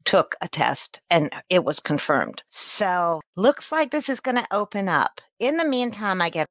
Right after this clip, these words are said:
calls from a lot of people with a lot of information. Uh, just the other day, I spoke with, and I don't think she'll mind my mentioning her name, Alexis Linkletter. I don't know if you know her. She really is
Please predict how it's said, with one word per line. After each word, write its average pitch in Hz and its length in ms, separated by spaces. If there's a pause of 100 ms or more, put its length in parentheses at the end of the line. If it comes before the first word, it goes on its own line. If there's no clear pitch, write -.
calls 196 1040
from 165 240
a 151 60
lot 180 320
of 214 100
people 196 480
with 160 160
a 127 100
lot 151 400
of 196 120
information. 180 1040
Uh, 156 240
just 240 340
the 359 120
other 185 240
day, 160 600 (120)
I 180 140
spoke - 500
with, 170 160
and 165 100
I 170 80
don't 214 180
think 214 140
she'll - 180
mind 165 260
my 147 100
mentioning 147 400
her 151 100
name, 175 300
Alexis 165 480
Linkletter. 220 580 (180)
I 175 120
don't 175 160
know 180 80
if 170 120
you 175 80
know 165 180
her. 214 240
She - 200
really 185 280
is 190 140